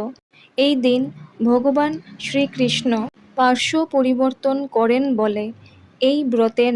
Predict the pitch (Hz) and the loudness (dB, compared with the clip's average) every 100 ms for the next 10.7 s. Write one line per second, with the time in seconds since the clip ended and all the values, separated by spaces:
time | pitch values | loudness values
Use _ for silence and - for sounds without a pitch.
0 | 208 208 214 220 - _ _ _ _ _ | -2 -2 -4 -6 -8 _ _ _ _ _
1 | _ 240 226 226 - 233 240 - 277 247 | _ -2 -2 -2 -4 -2 -4 -4 -4 0
2 | 214 208 247 254 269 254 226 - 226 269 | 0 2 0 2 2 2 0 -2 -2 -2
3 | 330 208 214 202 208 - - - _ _ | -4 -6 -4 -4 -8 -14 -18 -20 _ _
4 | _ - 226 - 277 311 294 233 226 240 | _ -4 -2 0 0 2 0 -2 0 -2
5 | 254 - _ _ - 285 277 302 311 - | -4 -8 _ _ -6 -4 -2 -2 -2 0
6 | 220 - - 254 254 - - _ 233 240 | -2 -2 -4 -4 -4 -12 -20 _ -6 -2
7 | 226 247 - 285 302 _ 254 240 269 254 | 0 -2 -2 -6 -8 _ -6 -4 0 0
8 | 220 302 - 226 269 262 202 254 - _ | -2 -4 -8 -6 -6 -2 -4 -4 -12 _
9 | _ _ 240 240 254 269 294 320 - - | _ _ -2 0 0 0 -2 -4 -6 0
10 | 247 254 277 277 214 208 220 | 2 2 2 0 -2 -2 -6